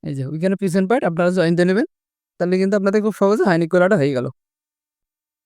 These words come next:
আসসালামু আলাইকুম গাইস, আশা করি ভালোই আছেন। তো আজকে আমি দেখাবো ব্র্যান্ড কলার কামিজ এবং ব্লাউজ কীভাবে কাটতে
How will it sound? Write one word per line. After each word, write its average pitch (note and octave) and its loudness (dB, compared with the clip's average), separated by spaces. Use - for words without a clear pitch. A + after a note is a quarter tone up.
আসসালামু F#3 0
আলাইকুম G3 2
গাইস, E3+ 2
আশা E3 2
করি F#3 2
ভালোই E3 4
আছেন। F#3 -2
তো - -4
আজকে E3+ -4
আমি F#3 4
দেখাবো F3 2
ব্র্যান্ড D#3 2
কলার E3 2
কামিজ F3 -2
এবং E3+ 4
ব্লাউজ D#3+ 0
কীভাবে E3+ 2
কাটতে D#3 -2